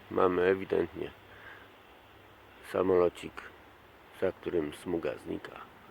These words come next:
zaraz. Za to tutaj coś zostało. I co? Wiem, że już taki film kręciłem,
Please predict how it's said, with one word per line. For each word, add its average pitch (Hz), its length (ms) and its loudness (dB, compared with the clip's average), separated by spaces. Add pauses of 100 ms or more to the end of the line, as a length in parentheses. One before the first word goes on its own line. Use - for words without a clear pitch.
zaraz. 95 340 4 (3500)
Za 82 180 -8
to - 180 -10
tutaj 107 580 2 (1200)
coś 98 200 0
zostało. 95 560 2 (1600)
I - 60 -16
co? 98 300 0 (4000)
Wiem, 117 220 10
że 95 80 4
już 87 120 -2
taki 90 260 -2
film 90 280 0
kręciłem, 90 640 2